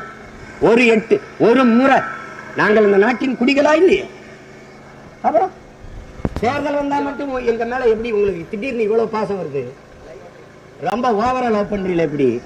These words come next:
தேர்தல் வந்தா மட்டும். தேர்தல் வந்தா சிலிண்டர் விலையில இருநூறு ரூபா குறையுது. தேர்தல் வந்தா எல்லாம் நடக்குது,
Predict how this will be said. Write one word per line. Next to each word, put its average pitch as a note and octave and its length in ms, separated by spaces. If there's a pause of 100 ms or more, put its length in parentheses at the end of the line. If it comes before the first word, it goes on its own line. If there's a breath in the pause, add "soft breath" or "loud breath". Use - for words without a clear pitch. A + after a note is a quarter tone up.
(160)
தேர்தல் A3 360
வந்தா G#3 180 (100)
மட்டும். D3+ 280 (640)
தேர்தல் G#3 360
வந்தா A#3+ 180 (100)
சிலிண்டர் B3 340
விலையில A#3+ 300
இருநூறு A#3 280
ரூபா A#3 140
குறையுது. A#3+ 320 (680)
தேர்தல் G3 340
வந்தா A3+ 180 (360)
எல்லாம் C4+ 340
நடக்குது, C3+ 260